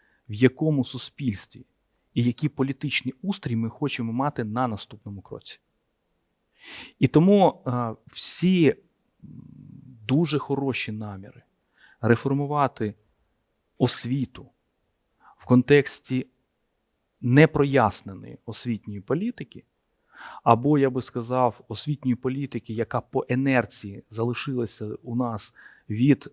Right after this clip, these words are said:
радянського часу, призводить до того, що жодні реформи, вони не досягають свого результату, але най-, ем, найваж-, най-, найгірше що, то це те, що освіта,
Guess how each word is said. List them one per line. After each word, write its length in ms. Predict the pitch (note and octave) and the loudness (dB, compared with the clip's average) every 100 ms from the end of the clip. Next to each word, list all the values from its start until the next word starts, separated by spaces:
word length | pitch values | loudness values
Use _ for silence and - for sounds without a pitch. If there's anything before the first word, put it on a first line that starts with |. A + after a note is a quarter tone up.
| _ | _
радянського 640 | G#2+ A#2 C3+ A2+ - A#2 | -6 -2 -2 -2 -8 -12
часу, 480 | A2+ - A#3+ - C3+ _ _ _ _ _ _ _ - | -8 -4 -4 -4 -16 _ _ _ _ _ _ _ 2
призводить 440 | D3 E3+ G3 E3 | 4 2 0 -2
до 80 | D#3+ | -2
того, 300 | - G#3 D#3+ | -2 0 0
що 240 | - C3+ B2 | -4 -8 -8
жодні 500 | A#2 A#2 D#3 A#2+ A#2 | -10 2 4 4 0
реформи, 560 | B2 - G#3 - F3 C3+ _ _ _ | -2 -8 -4 -4 -4 -10 _ _ _
вони 240 | A2+ D3+ | -2 0
не 120 | D3+ C3 | -2 -4
досягають 520 | C3 C3+ B2 B2 A2 | -6 -6 -4 -6 -6
свого 240 | A2+ A#2+ | -10 -10
результату, 640 | A#2 B2+ - - - C#3 - _ - - - | -10 -14 0 2 2 -2 -12 _ -20 -20 6
але 500 | B2 C3 D3 C#3 C3+ | 8 8 6 4 -2
най-, 640 | A#2+ B2+ D3 D3+ C#3+ - _ _ A#2 | -4 -2 0 0 -2 -4 _ _ -10
ем, 920 | A#2+ A#2 A#2 A#2 A2+ A2+ A2+ G#2+ - - - - - - C3 A#2+ | -10 -8 -10 -10 -10 -12 -14 -14 -16 -18 -18 -18 -20 -18 -10 2
найваж-, 440 | B2 C3 B2 C#3 | 2 2 -4 -8
най-, 220 | C3 C#3 C3 | -2 -2 0
найгірше 600 | C3 B2+ B2+ B2+ - G2 | 0 0 2 0 0 -12
що, 440 | - - D3+ F#3 - - - _ | -14 -2 0 0 -2 -20 -20 _
то 100 | A2 | -6
це 480 | - - C#3+ C#3 A#2+ F3 A#2+ | -2 4 6 6 4 -2 -12
те, 160 | - D3 | -2 -2
що 240 | - A#2+ - | -2 -8 -8
освіта, 600 | - A#2+ B2 - G2 | -10 -4 -6 -4 -8